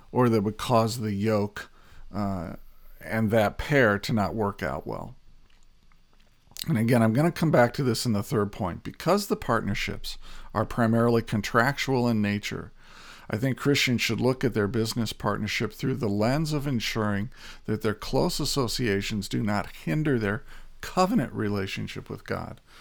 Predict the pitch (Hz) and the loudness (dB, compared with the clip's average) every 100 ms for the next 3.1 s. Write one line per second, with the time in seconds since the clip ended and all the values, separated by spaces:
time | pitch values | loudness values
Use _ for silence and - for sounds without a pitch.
0 | - - - 139 127 - 110 - 117 110 | -20 -20 -8 -2 -2 -2 -4 0 2 2
1 | 107 101 - 131 110 101 110 98 101 - | 2 0 -2 0 0 0 -4 -4 -4 -4
2 | 101 95 - 101 98 92 - - 98 98 | -4 -4 -4 -4 -4 -4 -6 -4 -4 -4
3 | 82 | -8